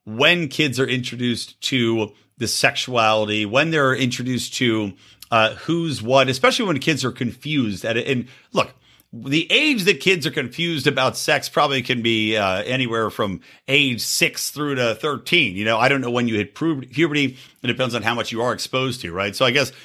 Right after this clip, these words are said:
in a way it's a cat and mouse thing. When are they getting confused about sex? Well, probably when they start knowing about it. But at the same time, going in at third grade and teaching them about sex and arousal and, and gender and all this other shit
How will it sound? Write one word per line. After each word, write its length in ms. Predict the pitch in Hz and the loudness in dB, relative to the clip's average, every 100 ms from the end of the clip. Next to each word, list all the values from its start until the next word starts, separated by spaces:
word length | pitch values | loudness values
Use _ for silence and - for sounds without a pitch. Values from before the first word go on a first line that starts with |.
| - | -4
in 80 | - | 0
a 80 | |
way 240 | 123 180 170 | 4 4 4
it's 120 | 120 | 0
a 40 | |
cat 320 | 123 - 120 113 | -2 2 2 0
and 80 | |
mouse 340 | 101 98 92 - | -2 -2 -2 -8
thing. 120 | - _ _ _ _ _ - _ _ | -14 _ _ _ _ _ -20 _ _
When 180 | 131 220 | 2 4
are 40 | |
they 120 | 226 | 6
getting 240 | 202 190 156 | 6 4 2
confused 420 | 151 - 180 135 | -2 -2 -4 -2
about 220 | 143 147 | 0 0
sex? 300 | - 190 - | 2 2 2
Well, 200 | 226 277 | 2 2
probably 280 | 202 185 196 | 2 0 2
when 160 | 180 165 | 0 -2
they 80 | |
start 240 | 139 165 131 | -2 0 2
knowing 260 | 110 101 | 2 2
about 220 | 82 85 - | -2 -10 -20
it. 80 | _ _ _ _ _ | _ _ _ _ _
But 100 | - | -4
at 40 | 214 | -2
the 60 | |
same 240 | - 202 151 | 2 2 2
time, 420 | 170 165 117 98 - - _ 113 | 2 2 0 -4 -14 -20 _ 0
going 280 | 170 175 | 2 4
in 100 | 160 | 2
at 160 | 135 127 | 0 0
third 260 | 143 127 98 | 0 0 0
grade 580 | 127 156 120 90 87 - _ _ _ _ _ | 2 4 4 2 -4 -16 _ _ _ _ _
and 160 | - 131 | 0 0
teaching 360 | - 160 139 143 | 2 -2 -2 -4
them 100 | 131 | -2
about 280 | 120 117 | 0 0
sex 380 | - - 151 - | 2 2 2 2
and 100 | 113 | -4
arousal 600 | 101 117 156 139 123 120 | 0 4 4 2 -2 -6
and, 180 | 104 98 | -6 -6
and 160 | 104 87 | -8 -4
gender 400 | 143 160 139 110 | -2 0 0 -2
and 100 | 117 | 0
all 100 | 143 | -2
this 140 | - | -2
other 160 | 127 110 | -6 -4
shit 240 | - 110 | -2 -4